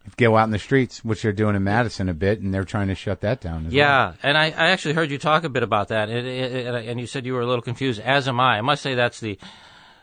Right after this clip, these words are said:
Speaker 2: that's the most confusing, uh, issue that I haven't s-, uh, that I haven't sorted out yet about, uh, the unions and the, and the teachers, and
Speaker 1: It's
Speaker 2: I,
Speaker 1: not,
Speaker 2: I
Speaker 1: it's not
Speaker 2: thought,
Speaker 1: black
Speaker 2: "Gee,"
Speaker 1: and
Speaker 2: I,
Speaker 1: white.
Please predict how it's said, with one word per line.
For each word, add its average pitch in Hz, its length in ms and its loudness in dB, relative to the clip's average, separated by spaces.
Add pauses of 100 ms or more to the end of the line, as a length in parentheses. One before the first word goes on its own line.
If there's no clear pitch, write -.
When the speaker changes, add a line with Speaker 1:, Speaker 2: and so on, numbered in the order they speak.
(120)
Speaker 2:
that's 120 260 -4
the 120 80 -6
most 120 240 -2
confusing, 110 640 -6
uh, 98 160 -2
issue 120 240 -6
that 107 120 -4
I 101 60 -2
haven't 113 240 -4
s-, - 240 -12
uh, 110 260 -10
that 110 100 -6
I 110 60 -4
haven't 135 220 -4
sorted 127 320 -2
out 143 260 2
yet 110 180 -2
about, 101 400 -2
uh, 98 260 -4 (580)
the 101 80 -10
unions 123 500 -4
and 101 180 -6
the, 104 180 -8
and 104 200 -8
the 92 80 -8
teachers, 120 500 -6
and 101 100 -6
Speaker 1:
It's 101 80 -4
Speaker 2:
I, - 20 2
Speaker 1:
not, 117 160 4
Speaker 2:
I 131 40 -2
Speaker 1:
it's - 100 -4
not 139 120 4
Speaker 2:
thought, 107 80 0
Speaker 1:
black 107 200 6
Speaker 2:
"Gee," 139 60 2
Speaker 1:
and 98 80 2
Speaker 2:
I, - 20 2
Speaker 1:
white. 87 180 2